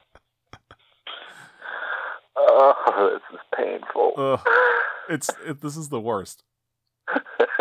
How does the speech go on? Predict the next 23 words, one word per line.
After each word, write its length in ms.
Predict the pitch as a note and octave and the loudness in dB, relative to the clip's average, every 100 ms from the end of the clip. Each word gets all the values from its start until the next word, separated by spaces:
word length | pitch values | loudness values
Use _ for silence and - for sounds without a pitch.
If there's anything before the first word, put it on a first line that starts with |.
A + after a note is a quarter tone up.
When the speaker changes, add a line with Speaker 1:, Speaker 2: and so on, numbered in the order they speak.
| C#3+ - - | 0 0 -6
Speaker 2:
It 40 | |
really 320 | B2+ B2+ B2 A2+ | -4 -2 -2 -2
is, 180 | G#2 | -6
Steve. 340 | - - F#2 F2+ _ _ - - - - _ | -8 -12 -14 -16 _ _ -10 -8 -8 -12 _
Speaker 1:
It's 180 | D3+ D3+ | -2 0
just 180 | B2+ A2 - | -4 -4 0
god-awful. 800 | F#2+ F#2+ F#2+ E2+ E2+ F2+ - E2+ | 6 8 10 8 8 6 4 6
I 100 | - | 6
mean, 160 | A2 A2+ | 6 4
I 160 | - A#2+ | 6 6
really 760 | G#2+ F2+ F#2 F#2+ E2 C2 A#1+ - _ _ _ _ _ | 4 -2 0 4 4 4 -4 -12 _ _ _ _ _
pulled 180 | F#2 E2 | 2 4
out 160 | D2 - | 4 2
the 100 | - - | -6 0
stops 340 | - - - - | 0 0 -6 -10
with 100 | - | -4
this 340 | - - - - | -4 -4 -10 -10
one. 80 | - | -12
Speaker 2:
<laughs> 40 | - _ - _ _ - - G3+ | -18 _ -20 _ _ -12 -10 -8
This 100 | C#4+ | -8
is 80 | C#4 | -8
Battlestar 580 | F#3+ F3 F#3+ F3 F3 D#3+ | 2 4 4 2 0 2
Galactica, 640 | C#3+ C3+ C#3 - B2+ G#2+ | 2 2 2 -2 -2 -2